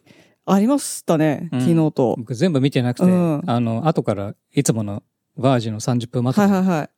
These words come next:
Speaker 2: で見てて。
Speaker 1: それでも三十五分みたいな感じ。
Speaker 2: そう、毎年毎年、あの、分数が増えてて、
Speaker 1: <laughs>
Speaker 2: 前はいつも二十分ぐらいだったのに、
Speaker 1: うん。
Speaker 2: 今年はもう三十五分
Speaker 1: はい。
Speaker 2: とかになってました。
Speaker 1: うん。それもまあまあ長いよっていう。
Speaker 2: そう。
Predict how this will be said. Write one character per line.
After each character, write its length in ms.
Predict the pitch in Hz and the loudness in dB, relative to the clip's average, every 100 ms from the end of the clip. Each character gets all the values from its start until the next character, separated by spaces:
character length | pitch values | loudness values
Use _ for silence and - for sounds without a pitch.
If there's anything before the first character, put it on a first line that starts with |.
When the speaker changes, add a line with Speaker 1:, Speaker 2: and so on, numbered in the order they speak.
| _ _ | _ _
Speaker 2:
で 100 | 120 | -10
見 0 | |
て 0 | 113 | -2
て。 60 | |
Speaker 1:
そ 80 | 285 | 0
れ 60 | 311 | 2
で 100 | 311 | 0
も 100 | 220 | 2
三 220 | 247 220 | 0 0
十 120 | 180 | 0
五 140 | 175 | -2
分 160 | 170 156 | 0 -2
み 80 | 139 | 0
た 60 | |
い 40 | 135 | 0
な 20 | |
感 20 | |
じ。 40 | 151 | 0
Speaker 2:
そ 40 | |
う、 20 | 143 | 2
毎 180 | 196 | 2
年 180 | 220 214 | 0 0
毎 160 | 202 196 | 0 0
年、 320 | 185 190 165 | -2 -2 0
あ 80 | 147 | 0
の、 80 | 139 | 0
分 200 | 160 160 | -2 0
数 180 | 170 | -2
が 100 | 110 | -2
増 120 | 104 131 | -2 -4
え 60 | |
て 80 | 98 | 0
て、 80 | 208 - 254 311 | 0 2 2 2
Speaker 1:
<laughs> 320 | 339 330 294 | 0 0 0
Speaker 2:
前 220 | 127 147 | 0 2
は 100 | 165 | 2
い 60 | 160 | 2
つ 100 | 143 | 0
も 80 | 110 | -2
二 140 | 113 | -2
十 100 | 113 | -4
分 240 | 127 147 139 | -2 0 2
ぐ 60 | |
ら 60 | 113 | 0
い 20 | |
だ 20 | |
っ 40 | 95 | 2
た 80 | |
の 60 | 202 | 2
に、 40 | 185 | 2
Speaker 1:
う 220 | 165 139 | -2 -8
ん。 60 | _ _ | _ _
Speaker 2:
今 80 | - | -8
年 200 | 139 139 | -4 0
は 60 | 127 | 0
も 80 | 127 | 2
う 40 | |
三 260 | 160 160 131 | 2 2 2
十 480 | 107 104 98 98 | -2 -6 -6 -6
五 140 | 101 120 | -4 -4
分 260 | 113 101 - | -6 -12 -2
Speaker 1:
は 280 | 180 160 139 | 2 2 0
い。 100 | 196 - _ _ | -6 -14 _ _
Speaker 2:
と 100 | - | -8
か 80 | 98 | -8
に 80 | 95 | -8
な 60 | |
っ 20 | 98 | -8
て 80 | 98 | -8
ま 100 | 101 | -10
し 60 | |
た。 80 | - | 0
Speaker 1:
う 40 | 180 | 2
ん。 320 | 160 147 156 _ _ _ _ _ _ _ | 2 0 -4 _ _ _ _ _ _ _
そ 220 | - 190 | -8 -2
れ 60 | 202 | 2
も 120 | 214 | 4
ま 140 | 196 | 4
あ 40 | 190 | 4
ま 100 | 185 | 2
あ 40 | |
長 240 | 143 143 135 | 2 2 0
い 60 | |
よ 80 | - | -4
っ 20 | |
て 160 | - 160 | -8 -12
い 60 | |
う。 80 | 175 _ | -12 _
Speaker 2:
そ 440 | - - 92 | -12 -8 -8
う。 40 | 95 | -10